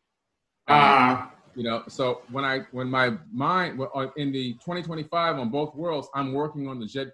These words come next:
Speaker 1: Pilar Ankh. Uh, on, in the twenty twenty-five on the less advanced Earth, I'm doing it through study, research, and trying to recreate with,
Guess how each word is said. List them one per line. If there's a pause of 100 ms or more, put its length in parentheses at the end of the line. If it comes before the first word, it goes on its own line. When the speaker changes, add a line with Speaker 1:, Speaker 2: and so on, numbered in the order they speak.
Speaker 1:
Pilar
Ankh. (720)
Uh,
on,
in
the
twenty
twenty-five
on
the
less
advanced
Earth, (300)
I'm
doing
it
through (320)
study,
research,
and
trying
to
recreate
with,